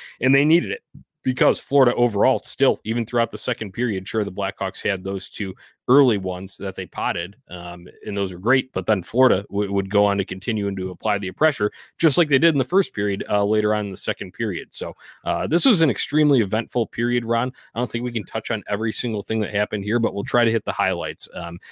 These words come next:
you know, a-, as we come here, uh, nice to see Mitchell with a good recovery in the D end, you know, using that speed to get back. Uh, just a nice little observation, uh, there, kind of broke up a, uh, potential scoring chance at the other end.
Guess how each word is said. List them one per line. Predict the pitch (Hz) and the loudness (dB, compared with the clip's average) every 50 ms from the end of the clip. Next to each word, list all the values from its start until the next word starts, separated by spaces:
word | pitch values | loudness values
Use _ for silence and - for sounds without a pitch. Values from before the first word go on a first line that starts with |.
| - _ - | -18 _ -4
you | 95 | -2
know, | 95 90 85 65 76 | 0 0 0 0 0
a-, | 117 - 95 | 0 2 2
as | 120 117 107 - | 2 2 2 0
we | 117 104 | -2 0
come | - 123 113 104 | 0 2 2 0
here, | 98 - 120 117 117 113 - | 0 0 2 2 2 2 0
uh, | 98 95 95 | 0 0 0
nice | 98 107 104 - | 2 0 0 -2
to | - - | -4 -8
see | - - 120 | -6 -4 -2
Mitchell | 104 95 98 107 - - 127 113 | 0 2 0 0 2 2 2 2
with | 110 - - | 2 0 -2
a | 98 | -2
good | 92 110 104 101 | -2 -2 0 -2
recovery | 92 - - - 110 107 110 110 110 110 110 - | -2 -4 -2 -2 0 0 2 2 2 0 0 0
in | 104 98 | -2 -4
the | 95 | -4
D | 92 95 104 107 107 104 | -4 -4 -4 -2 0 0
end, | 107 110 110 107 | 2 0 0 -2
you | 107 95 | -2 -4
know, | 92 92 - _ - _ _ | -6 -8 -10 _ -18 _ _
using | 107 110 107 98 104 101 | 0 0 0 0 0 -2
that | 98 95 - - | -2 -2 -4 -4
speed | - - - - 107 107 104 101 | -6 -6 -6 -4 -2 -2 -2 -2
to | 98 95 | -4 -4
get | 101 95 - _ | -4 -6 -6 _
back. | - 92 95 101 110 - - - | -2 0 0 0 0 -2 -6 -14
Uh, | 90 87 87 87 | -10 -8 -8 -8
just | 92 - - 87 | -8 -10 -12 -8
a | 87 | -6
nice | 95 95 - - - | -4 -4 -4 -4 -6
little | 92 92 92 92 - - - _ - | -6 -6 -6 -6 -10 -12 -16 _ -2
observation, | 104 107 101 - - 101 92 95 95 95 - - - 98 95 98 - - | -2 -2 0 0 0 0 2 4 4 2 2 2 2 2 2 2 0 0
uh, | 95 95 95 92 | 0 2 2 2
there, | 92 95 98 101 101 | 2 2 4 2 2
kind | - - - 98 92 | 2 0 -2 -2 -2
of | 90 92 - | -2 -4 -2
broke | - 104 98 - - | 0 2 2 2 2
up | 95 92 - - | 0 0 0 -2
a, | 95 92 90 90 87 | -4 -2 -2 -2 -2
uh, | 85 85 85 - | -2 -2 -2 -4
potential | - - - 131 123 - - 95 | -6 -4 -2 -2 -2 0 0 0
scoring | 92 - - - 98 95 92 - | -2 -2 -4 -2 -2 -2 -2 -4
chance | - 95 95 90 - | -4 -4 -4 -6 -8
at | - | -12
the | - 92 90 | -10 -8 -6
other | 90 90 90 87 90 | -6 -4 -4 -4 -4
end. | 87 87 87 | -4 -6 -8